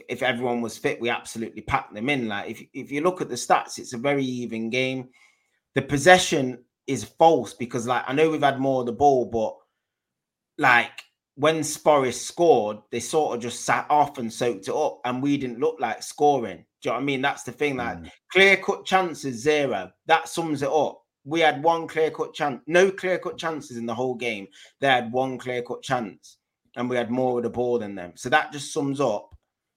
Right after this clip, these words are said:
Speaker 1: exactly what I'm talking about. We don't create clear-cut chances. So it's no wonder Højlund doesn't score many goals because it, he doesn't get chances. And he wasn't even in the team today, and we still didn't create. So it,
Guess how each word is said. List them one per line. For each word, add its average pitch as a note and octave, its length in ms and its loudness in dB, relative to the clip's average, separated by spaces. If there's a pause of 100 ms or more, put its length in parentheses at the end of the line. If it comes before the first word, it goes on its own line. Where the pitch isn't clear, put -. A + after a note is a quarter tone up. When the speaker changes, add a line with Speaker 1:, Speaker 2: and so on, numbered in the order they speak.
(380)
Speaker 1:
exactly B2 840 0
what C3 420 2 (480)
I'm A#2+ 160 -2
talking B2+ 400 -2
about. F2+ 380 -6 (320)
We C#3+ 140 -4
don't D3+ 300 0
create C#3+ 480 0
clear-cut A#2+ 460 -6
chances. A#2 580 -8 (460)
So D3+ 240 4
it's D3 200 -2
no F#3+ 200 2
wonder F3 380 -2
Højlund B2 680 -2 (120)
doesn't A#2+ 320 -8
score C3+ 420 -2
many A#2+ 240 -6
goals B2+ 340 -2
because A2 460 -12
it, A2+ 140 -8 (100)
he A#2+ 80 -12
doesn't C3 280 -6
get - 140 -16
chances. A#2 600 -8
And B2 80 -4
he C#3 60 0
wasn't D#3 260 0
even C#3+ 220 -4
in C3+ 100 -2
the B2+ 80 -6
team D#3+ 320 -6
today, G2+ 320 -6
and A2 100 -10
we A2 60 -8
still B2 260 -8
didn't A2 200 -8
create. A#2+ 380 -4
So G#2 260 -4 (540)
it, A#2 140 -8